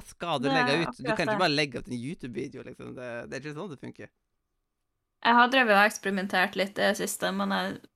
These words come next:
Speaker 2: jeg ser ikke liksom at det er noe mye vits i, egentlig. Men,
Speaker 1: Mhm.
Speaker 2: eh, ja.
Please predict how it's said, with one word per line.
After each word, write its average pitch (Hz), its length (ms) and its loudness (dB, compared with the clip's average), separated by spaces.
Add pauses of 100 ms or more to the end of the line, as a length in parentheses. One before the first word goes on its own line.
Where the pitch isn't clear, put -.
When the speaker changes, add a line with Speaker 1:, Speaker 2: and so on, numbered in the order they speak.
(160)
Speaker 2:
jeg 208 100 -2
ser 202 320 2
ikke 196 220 -4
liksom 208 320 0
at 190 140 -4
det 185 100 -2
er 180 100 2
noe 185 240 -6
mye 190 300 -4
vits 180 340 -10
i, 240 120 -6 (100)
egentlig. 320 480 -6 (1120)
Men, 240 200 -4
Speaker 1:
Mhm. 226 560 -4 (400)
Speaker 2:
eh, 220 40 -4
ja. 214 120 0